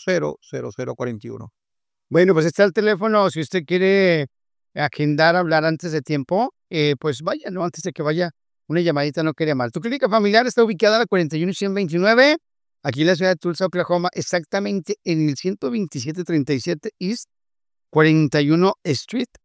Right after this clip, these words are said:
Speaker 2: y, y también la, la, lo que viene siendo la otra clínica, que está en el quince quince North Harvard, en el Shopping Center, donde está Supermercado Morelos, Casa de la Cultura, y a un ladito, ya en la esquina, está tu clínica familiar.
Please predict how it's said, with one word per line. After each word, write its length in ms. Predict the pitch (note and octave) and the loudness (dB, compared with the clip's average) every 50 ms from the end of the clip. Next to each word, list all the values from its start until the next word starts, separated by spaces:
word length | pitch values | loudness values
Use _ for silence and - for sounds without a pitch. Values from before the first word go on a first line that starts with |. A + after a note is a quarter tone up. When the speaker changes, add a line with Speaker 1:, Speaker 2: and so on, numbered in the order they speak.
| _ _ _ _ _ _ | _ _ _ _ _ _
Speaker 2:
y, 380 | - D3 C#3+ C#3+ C#3+ D3 D3+ - | -4 -2 0 2 2 0 0 0
y 140 | - D#3+ C3+ | -2 -4 -2
también 360 | - D#3 D3 D3+ D#3 D#3+ E3+ | 0 0 2 2 2 4 4
la, 200 | F3 F3 E3+ D#3+ | 4 4 2 2
la, 300 | D#3 D3 C#3+ C#3+ C#3+ D#3 - | 0 0 0 -2 -2 -4 -6
lo 120 | D3+ - | -8 -8
que 100 | - D3 | -4 -4
viene 160 | C#3+ D3+ C3+ | -2 -2 -2
siendo 240 | - D#3+ D#3 D3+ D#3+ | -2 -2 0 0 0
la 80 | D3+ D3 | 0 0
otra 160 | D3+ D#3+ D3 | -2 -4 -2
clínica, 340 | D#3 D#3+ D#3 - E3+ D3 - _ _ _ _ _ _ _ _ | 0 0 0 0 -2 -6 -6 _ _ _ _ _ _ _ _
que 120 | - B2+ | -6 -4
está 160 | - - E3 | -2 0 2
en 80 | D#3+ E3+ | 2 2
el 100 | D#3 - | 2 0
quince 340 | - D3 D#3 C3+ - D#3 - | 0 -2 -2 -2 -2 -6 -6
quince 340 | - D#3 D#3+ D3 - D#3 | -2 0 0 0 2 2
North 240 | D3 D3 D3+ D3+ B2+ B2 | 2 2 2 0 -2 0
Harvard, 380 | D3 D#3 D3+ D3 E3 D#3+ D3+ - _ _ _ _ _ _ _ _ _ | 0 0 2 2 2 2 2 0 _ _ _ _ _ _ _ _ _
en 140 | C#3 C#3 D3 | 0 2 4
el 80 | D3 C3 | 4 4
Shopping 360 | - G3 F#3+ - G#3 G3 E3 | 2 0 0 2 0 0 0
Center, 360 | - F#3+ F#3 D#3+ F3+ F#3+ E3+ | 0 -2 -2 -2 -4 -6 -4
donde 200 | E3+ D#3+ C#3+ C3+ | -2 -2 -2 -2
está 160 | - - D#3+ | -4 -6 -10
Supermercado 580 | - - F3+ E3+ D3+ C#3 C3+ - - E3 E3 E3 | -10 -8 -6 -4 -4 -4 -4 -2 -2 -2 0 0
Morelos, 540 | E3 E3 E3+ E3+ E3+ E3 E3+ D#3+ - - - _ | 0 0 0 0 0 0 -2 -4 -4 -8 -12 _
Casa 240 | - D#3 C#3 D3+ E3 | -8 -8 -6 -4 -4
de 80 | D#3+ D#3 | -4 -4
la 100 | D3+ - | -4 -4
Cultura, 420 | - C#3+ B2 - E3 E3+ G3 A3 - _ _ _ _ _ _ _ _ _ _ _ _ _ _ | -4 -6 -4 -2 -2 -2 -2 -4 -6 _ _ _ _ _ _ _ _ _ _ _ _ _ _
y 280 | - D3+ D3 D#3 D#3 D#3 | -4 -2 0 2 4 4
a 120 | D3+ D#3 | 4 4
un 200 | D#3+ F3+ G3 G3 | 2 2 2 2
ladito, 400 | G3 F#3 F3 G3+ F#3 - - F#3 | 2 2 0 -2 -4 -4 -4 -2
ya 160 | E3 D3 C#3 | 0 0 0
en 80 | C#3 C#3+ | 0 0
la 80 | D3 C3+ | -2 -4
esquina, 460 | - - - D#3+ D#3+ D#3 C#3+ C#3+ - - _ _ | -6 -8 -6 -2 -2 0 0 -2 -4 -8 _ _
está 440 | - B2 - - - D3 C3 B2 C3 - _ _ | -12 -12 -10 -8 -6 -6 -6 -6 -8 -10 _ _
tu 100 | D#3 - | -12 -8
clínica 460 | - D3 D3 C#3+ - - C#3+ B2+ - | -6 -4 -4 -4 -4 -4 -6 -8 -6
familiar. 340 | - B2+ B2+ B2 A#2+ A#2 | -8 -8 -8 -6 -8 -10